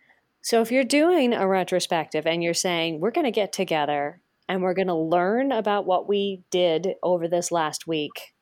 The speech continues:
hear from everybody about ways we can make this process better, and then we are going to impact change in how we work so that our work, it does get better."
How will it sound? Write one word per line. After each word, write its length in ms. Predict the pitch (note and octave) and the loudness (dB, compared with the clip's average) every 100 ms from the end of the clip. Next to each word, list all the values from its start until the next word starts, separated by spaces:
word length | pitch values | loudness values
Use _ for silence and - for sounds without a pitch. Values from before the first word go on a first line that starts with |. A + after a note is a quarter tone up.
| _ _ _ _ - | _ _ _ _ -6
hear 280 | - B3 | 2 2
from 280 | C4 - A#3+ | 2 0 -2
everybody 580 | - F#3+ G3 F3 E3+ E3 | 0 2 2 2 2 2
about 300 | E3 D#3+ C3 | 2 0 0
ways 360 | D#3+ F3 F#3+ F#3 | 2 2 2 0
we 140 | F#3+ | -4
can 240 | - F3+ | -4 -6
make 240 | E3 F3 - | -2 -4 -4
this 140 | E3 | -8
process 560 | - F3 D#3+ - C#3 - | -6 -4 -4 -4 -6 -4
better, 420 | D#3+ D#3 D3+ C#3+ | -4 -2 -2 -4
and 180 | E3 F3 | -4 -2
then 140 | F#3 | 0
we 140 | G#3+ A3 | 2 2
are 100 | F#3 | 2
going 360 | F3 F3+ F#3 G3+ | 2 2 2 0
to 100 | - | -2
impact 720 | F3+ F#3+ - F3 D#3+ - - | 0 -2 -4 -6 -4 -8 -10
change 520 | - G3+ G#3 E3+ E3+ | -6 -2 0 0 -2
in 160 | D#3+ E3 | -2 -2
how 180 | E3 E3 | -2 0
we 140 | E3+ | 0
work 260 | D#3+ E3 - | 0 0 0
so 140 | F3 | -4
that 160 | E3 D#3+ | -2 0
our 140 | D#3+ | -2
work, 200 | D#3+ E3+ | -2 -4
it 140 | C3+ - | -6 -2
does 220 | F3 E3+ | 0 0
get 220 | E3 - | -4 -4
better." 360 | E3 D#3 - | -4 -4 -6